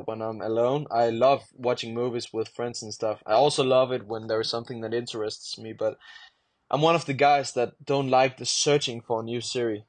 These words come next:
So I just <laughs> skip that and go to YouTube where you can find some real quick things. Um, so yeah, I'm a bit that type of guy, but, uh, yeah, I like a good series.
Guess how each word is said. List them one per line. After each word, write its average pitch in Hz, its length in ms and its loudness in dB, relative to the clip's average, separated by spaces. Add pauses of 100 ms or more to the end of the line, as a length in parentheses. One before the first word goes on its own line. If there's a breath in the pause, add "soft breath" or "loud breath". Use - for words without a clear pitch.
So 117 300 2
I 120 160 6
just 123 260 -4
<laughs> - 60 -2
skip - 300 -4
that 120 140 2
and 113 100 -4
go 123 140 0
to 117 160 -8
YouTube 120 380 -4
where 117 160 2
you 113 80 0
can 110 140 -10
find 120 260 0
some 110 280 -14 (300)
real 123 200 0
quick 123 320 -6
things. 127 380 -6 (640 soft breath)
Um, 113 560 4 (180 loud breath)
so - 180 -6
yeah, 113 180 4
I'm 120 320 6
a 120 40 0
bit 117 340 -2
that 113 200 -2
type 98 180 -4
of 90 100 -14
guy, 101 300 -6 (180)
but, - 220 -16
uh, - 240 -12 (360)
yeah, 104 280 0 (680 soft breath)
I 135 120 6
like 151 200 4
a 135 60 -4
good 117 200 -4
series. 107 340 -2